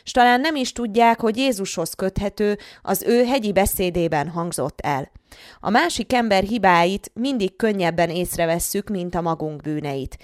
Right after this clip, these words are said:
És természetesen szívesebben is foglalkozunk velük, a magunkét pedig inkább leplezni igyekszünk. Az igazság azonban a következő. A másik emberben a saját hibánk a leginkább zavaró.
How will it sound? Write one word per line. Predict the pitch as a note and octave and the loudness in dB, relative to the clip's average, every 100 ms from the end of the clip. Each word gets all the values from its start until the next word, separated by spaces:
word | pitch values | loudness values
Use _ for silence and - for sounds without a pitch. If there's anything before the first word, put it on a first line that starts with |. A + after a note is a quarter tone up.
| - - - | -20 -20 -4
És | G3 - | -2 6
természetesen | A3 G#3 G3+ G3+ G3+ G3+ A3 G#3 | 6 6 2 0 2 0 0 0
szívesebben | G3+ A3+ F#3 F3+ F#3 E3+ F3 | -2 2 2 2 0 0 -2
is | F3 - | -4 -2
foglalkozunk | G3 F3+ F3 - F3+ F3 E3+ | 2 4 4 4 -2 -2 -4
velük, | F3 F#3 G3+ G#3 - - _ | 0 2 2 -4 -16 -20 _
a | - | 4
magunkét | A3 A#3+ B3+ B3 B3+ A#3+ | 8 8 4 2 2 2
pedig | - A3+ A3+ | 2 0 0
inkább | A3 G#3+ G#3+ F#3 | -4 0 2 4
leplezni | F3+ E3+ D#3+ D#3 D#3 - | 2 0 -2 -4 -6 -10
igyekszünk. | E3 D3+ - - D#3+ D3 - _ _ - - | -6 -6 -6 -8 -10 -10 -18 _ _ -18 -6
Az | G3+ | -2
igazság | E4 C#4+ B3+ B3+ A3+ | 0 0 2 2 4
azonban | A#3+ A#3 A3 A3 | 4 4 2 2
a | G#3+ | 0
következő. | A#3 F#3+ E3 - D#3 D#3+ D#3 D3+ _ _ _ | 0 0 0 -2 -4 -2 -2 -4 _ _ _
A | - | -2
másik | G#3 A3 A3+ G#3+ F#3+ | 2 4 2 0 2
emberben | G3+ G#3 G#3 G#3 A3+ | 2 4 4 4 0
a | |
saját | G3+ - A3 F#3+ F#3 | -2 0 4 4 2
hibánk | - F#3+ F#3+ G3 G3+ | -2 4 4 4 2
a | F#3 | 2
leginkább | F3 D#3+ D#3+ D#3 D3+ D3+ | 2 0 -6 -2 -4 -2
zavaró. | D3+ D3 D3 D3 | -2 0 0 -2